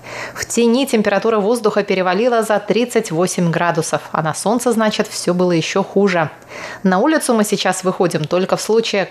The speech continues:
крайней необходимости. На работу, например, поехать. Лето и зима для нас навсегда поменялись местами.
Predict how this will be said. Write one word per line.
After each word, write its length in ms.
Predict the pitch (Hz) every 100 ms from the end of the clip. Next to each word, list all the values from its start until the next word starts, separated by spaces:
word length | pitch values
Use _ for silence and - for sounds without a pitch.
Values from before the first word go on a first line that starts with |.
| -
крайней 440 | - 214 220 185
необходимости. 880 | 170 165 - 180 165 151 - - 147 -
На 120 | 165
работу, 380 | 180 226 190 165
например, 400 | 156 165 156 147
поехать. 600 | - 151 147 - - - - - - - - - -
Лето 320 | 196 240 226
и 80 | 196
зима 340 | 180 196 285
для 180 | 254 202
нас 220 | 208 262
навсегда 460 | 196 175 170 160 226
поменялись 680 | 196 160 156 190 190 - 170
местами. 680 | 185 - - 165 165 151